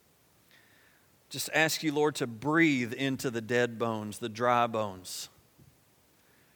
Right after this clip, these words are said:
That we wouldn't come in here complacent or think that we've got it all together, but that we would recognize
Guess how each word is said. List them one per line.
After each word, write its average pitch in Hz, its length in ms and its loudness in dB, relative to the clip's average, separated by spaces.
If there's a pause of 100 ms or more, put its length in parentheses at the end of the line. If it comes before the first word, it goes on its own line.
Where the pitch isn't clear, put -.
(540)
That 127 160 -4
we 151 160 0
wouldn't 160 280 -2
come 147 220 -4
in 143 160 -2
here 139 240 0
complacent 135 840 -2
or 120 120 -4
think 143 260 -4
that 139 100 -6
we've 127 160 -6
got 135 220 2
it 127 100 0
all 127 140 2
together, 123 500 -2
but 113 200 -6
that 110 100 -8
we 131 180 -4
would 117 320 -4
recognize 120 800 -2